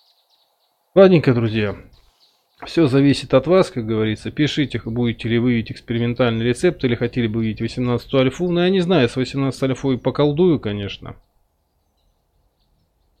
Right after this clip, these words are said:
Но вот у меня такие чёткие сомнения.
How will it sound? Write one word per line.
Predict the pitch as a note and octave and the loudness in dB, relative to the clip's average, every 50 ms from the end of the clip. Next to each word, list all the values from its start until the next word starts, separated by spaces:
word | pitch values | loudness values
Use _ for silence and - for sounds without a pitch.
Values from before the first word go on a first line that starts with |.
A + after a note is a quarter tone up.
| _ _ _ _ _ _ _ _ _ _ _ _ _ _ _ _ _ _ _ _ _ _ _ _ _ _ - | _ _ _ _ _ _ _ _ _ _ _ _ _ _ _ _ _ _ _ _ _ _ _ _ _ _ -4
Но | B2+ C#3 | 0 0
вот | D3 C#3 - | 0 0 2
у | D3+ | 0
меня | D3 D3 D3 C#3+ | 2 2 2 2
такие | B2+ D#3 B2+ - - C#3+ C#3 C#3 C3+ C3 B2+ B2 | 0 -2 -4 -2 0 2 4 6 6 6 4 2
чёткие | - - E3+ E3 D#3 - - - A2 A2 | 4 4 4 4 4 2 -2 -8 -8 -6
сомнения. | - - B2 B2 C3 E3 F#3 F#3+ E3 C3 A2+ G2+ F#2+ F#2+ G#2 G#2+ | -4 -2 0 0 2 2 2 2 2 2 0 -2 -4 -6 -8 -10